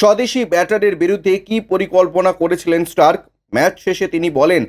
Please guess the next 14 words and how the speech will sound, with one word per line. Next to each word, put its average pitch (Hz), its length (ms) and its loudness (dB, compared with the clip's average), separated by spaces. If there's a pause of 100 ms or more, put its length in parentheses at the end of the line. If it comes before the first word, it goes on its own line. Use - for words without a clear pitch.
(240)
"আমরা 196 380 2
জানতাম 180 480 0
হায়দ্রাবাদ 175 680 2
পাওয়ার 170 540 2
প্লেতে 180 360 -4
কেমন 147 360 -2
ব্যাট 139 260 -2
করে। 123 280 0 (300)
হেড 202 260 2
ও 185 40 2
অভিষেক 165 560 0 (180)
গোটা 175 300 0 (100)
আইপিএল 175 560 0
জুড়ে 160 340 -2